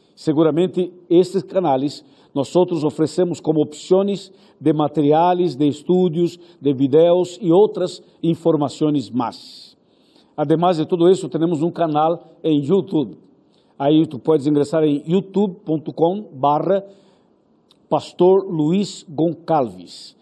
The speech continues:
Aí está um canal com temas em português e temas em espanhol. Está bem? Então, espero que tu participes com nós outros através das redes sociais. Também estamos em vivo,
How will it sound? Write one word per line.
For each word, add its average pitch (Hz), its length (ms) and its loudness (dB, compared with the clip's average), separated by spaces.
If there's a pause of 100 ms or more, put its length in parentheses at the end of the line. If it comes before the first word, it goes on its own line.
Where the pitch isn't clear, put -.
(200)
Aí 147 240 2
está 165 420 -2
um 190 140 -2
canal 147 520 -2 (220)
com 143 180 -2
temas 147 420 0
em 127 60 -2
português 165 760 0 (220)
e 160 100 -6
temas 151 560 -2 (100)
em 160 220 0 (100)
espanhol. 139 760 -2 (640)
Está - 200 -6
bem? 202 260 0 (760)
Então, 147 220 2
espero 180 580 2
que 160 140 -2
tu 208 340 -4 (200)
participes 156 680 -4
com 190 140 -2
nós 175 200 -4
outros 180 400 -2 (280)
através 147 480 0
das 139 420 -2
redes 135 360 0
sociais. 107 640 -12 (240)
Também 185 560 0
estamos 170 560 -2 (380)
em 170 140 0
vivo, 185 580 -2